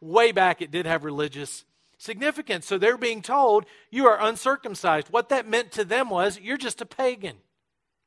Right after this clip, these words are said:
You're just vile sinners." Because to them,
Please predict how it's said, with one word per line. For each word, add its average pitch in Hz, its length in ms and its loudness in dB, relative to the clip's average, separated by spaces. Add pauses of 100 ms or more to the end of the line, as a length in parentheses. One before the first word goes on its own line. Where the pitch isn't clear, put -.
(100)
You're 277 140 -4
just 226 240 -6
vile 208 480 2
sinners." 233 680 -8 (440)
Because 196 340 -4
to 190 120 -6
them, 220 500 -2